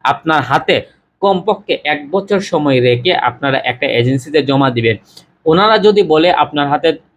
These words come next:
ধরেন আট মাস সময় লাগবে, সেটা আট মাসের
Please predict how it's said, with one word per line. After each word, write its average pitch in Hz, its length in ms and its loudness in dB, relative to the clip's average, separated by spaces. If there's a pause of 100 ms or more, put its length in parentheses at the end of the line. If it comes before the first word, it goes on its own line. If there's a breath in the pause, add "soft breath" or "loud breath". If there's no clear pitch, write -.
(140)
ধরেন 151 260 2
আট 135 260 -4
মাস 175 160 -2
সময় 170 260 0
লাগবে, 156 300 0 (520 loud breath)
সেটা 175 280 0 (420)
আট 160 280 0
মাসের 202 260 -2